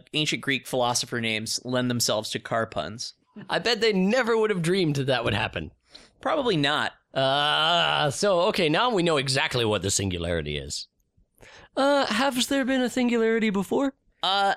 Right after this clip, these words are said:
Speaker 1: I'm not sure if there's been a technological singularity by that definition. There have certainly been technological advancements that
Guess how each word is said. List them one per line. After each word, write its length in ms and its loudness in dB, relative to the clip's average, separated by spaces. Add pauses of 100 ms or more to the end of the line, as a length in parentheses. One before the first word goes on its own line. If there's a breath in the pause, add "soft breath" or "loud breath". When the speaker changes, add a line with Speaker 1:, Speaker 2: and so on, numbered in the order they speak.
Speaker 1:
I'm 80 -4
not 160 -2
sure 320 0
if 320 -4
there's 280 0
been 600 0
a 100 -2
technological 840 -2
singularity 640 0
by 200 -2
that 240 -4
definition. 640 -4
There 200 0
have 100 -2
certainly 480 -2
been 500 -2 (380 soft breath)
technological 800 -2
advancements 880 -6
that 340 -2